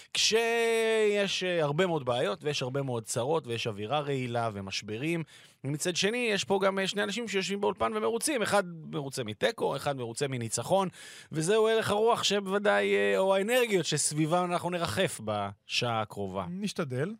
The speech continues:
Speaker 2: נשתדל.
Speaker 1: היית
Speaker 2: אה,
Speaker 1: בטדי או ששמרת, אה,
Speaker 2: לא, לא, שמרתי את זה אחרי המחלה, ואת האמת,
Speaker 1: נו.
Speaker 2: אחרי שבוע שאשתי עם שלושה ילדים, אני אגיד לה, "תשמעי, את שומעת?"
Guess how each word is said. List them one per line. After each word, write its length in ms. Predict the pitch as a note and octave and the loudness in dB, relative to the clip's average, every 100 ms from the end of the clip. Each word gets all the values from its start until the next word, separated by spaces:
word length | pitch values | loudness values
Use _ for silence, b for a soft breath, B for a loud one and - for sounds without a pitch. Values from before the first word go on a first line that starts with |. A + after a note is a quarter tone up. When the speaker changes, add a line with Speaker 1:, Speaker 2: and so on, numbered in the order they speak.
| - | -10
Speaker 2:
נשתדל. 480 | D3 C#3 A#2+ B2 D#3 | -6 -4 -2 -2 -2
Speaker 1:
היית 160 | G#2 A2+ | -2 -2
Speaker 2:
אה, 60 | B2 | -2
Speaker 1:
בטדי 420 | A2 D#3+ F#3+ A3+ | 0 2 4 2
או 80 | F#3+ | 0
ששמרת, 680 | - D3 - C3 C3 B2+ | 0 0 0 0 0 0
אה, 360 | B2+ A#2 A2 A2 | -2 0 0 0
Speaker 2:
לא, 160 | D#3+ F3+ | 2 2
לא, 100 | D#3+ | 2
שמרתי 420 | D#3+ E3+ F3+ D#3+ | 0 0 0 -2
את 80 | C#3+ | -2
זה 80 | |
אחרי 160 | C3+ D3 | -2 -2
המחלה, 520 | C3+ C3 C3+ C#3 D#3+ C#3 | -6 -4 -4 -2 -2 -2
ואת 320 | C3 C3+ - | -4 -4 -2
האמת, 500 | A#2 A2+ F3+ - - _ - | 0 0 -2 -4 -12 _ -10
Speaker 1:
נו. 220 | A2+ A#2+ A#2 | -6 -6 -8
Speaker 2:
אחרי 100 | - | -6
שבוע 380 | D#3 C3 A2+ C#3+ | -4 -2 0 -2
שאשתי 380 | C3 A#2 - - | -2 -4 -6 -4
עם 80 | C3+ | -4
שלושה 300 | - B2 D#3+ | -4 -2 0
ילדים, 400 | C3+ A#2+ C3+ A#2+ | 0 0 -2 -2
אני 120 | A2+ | -4
אגיד 140 | A2+ | -4
לה, 60 | C#3+ | -6
"תשמעי, 180 | C3+ G3+ | -4 -4
את 80 | - | -2
שומעת?" 400 | C3+ G3 A#3 | 2 4 4